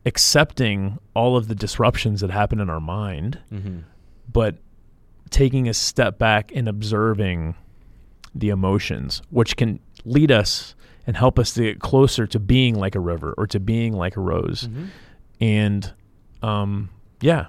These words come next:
Speaker 1: and the beauty behind that is if you can, like, master that, which I,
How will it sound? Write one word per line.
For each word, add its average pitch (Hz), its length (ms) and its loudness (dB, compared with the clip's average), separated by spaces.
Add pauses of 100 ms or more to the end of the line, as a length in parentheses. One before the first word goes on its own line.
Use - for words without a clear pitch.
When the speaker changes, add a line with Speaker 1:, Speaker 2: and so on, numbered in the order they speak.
(100)
Speaker 1:
and 120 140 0
the 117 40 2
beauty 123 340 4
behind 110 460 2
that 98 120 4
is 104 140 2
if 101 120 0
you 110 140 -2
can, 95 240 -2
like, 92 200 -2
master 87 480 0
that, 65 380 -2
which - 380 -6 (640)
I, - 120 -20